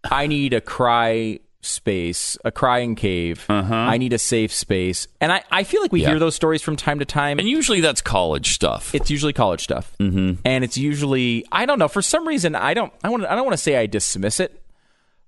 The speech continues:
Speaker 1: because it is something real that's happening, and it's so bizarre and extreme to me.
Speaker 2: Yeah.
Speaker 1: On the other hand, though, it's so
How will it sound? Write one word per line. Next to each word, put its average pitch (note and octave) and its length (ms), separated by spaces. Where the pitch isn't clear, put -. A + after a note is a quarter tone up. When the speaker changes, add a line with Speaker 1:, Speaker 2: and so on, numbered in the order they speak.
Speaker 1:
because C#3+ 280
it F#3+ 80
is D#4+ 140
something D#3 540
real B2 360
that's G2+ 200
happening, C#3+ 640
and A#2+ 140
it's G#2 120
so E3+ 320
bizarre G#2 680
and G2+ 80
extreme G#2+ 500
to D3+ 100
me. E3 200
Speaker 2:
Yeah. C#2+ 180
Speaker 1:
On G3+ 120
the A#3+ 100
other E4 140
hand, D3 320
though, A#2 140
it's A#2 160
so D#3+ 320